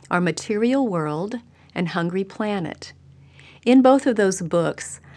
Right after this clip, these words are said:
a professional photographer traveled the world and took pictures of typical families in different countries.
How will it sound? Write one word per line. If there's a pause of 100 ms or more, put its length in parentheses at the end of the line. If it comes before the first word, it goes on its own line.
(100)
a
professional
photographer
traveled
the
world (560)
and
took
pictures
of
typical
families
in
different
countries.